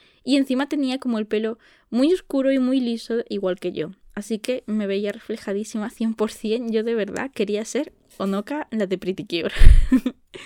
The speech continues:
Y esto ya un poco más a nivel personal. A mí me flipaba, y a día de hoy me sigue flipando, ver a chavalas súper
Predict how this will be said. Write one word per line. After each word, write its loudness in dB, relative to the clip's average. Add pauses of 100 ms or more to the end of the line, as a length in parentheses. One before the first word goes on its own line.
(440)
Y 0
esto -4
ya -2
un -4
poco -4
más -6
a -6
nivel -4
personal. -6 (720)
A 2
mí 0
me -2
flipaba, -4 (100)
y -2
a -2
día -2
de -4
hoy -6
me -8
sigue -6
flipando, -8 (340)
ver 2
a -8
chavalas -8 (100)
súper -6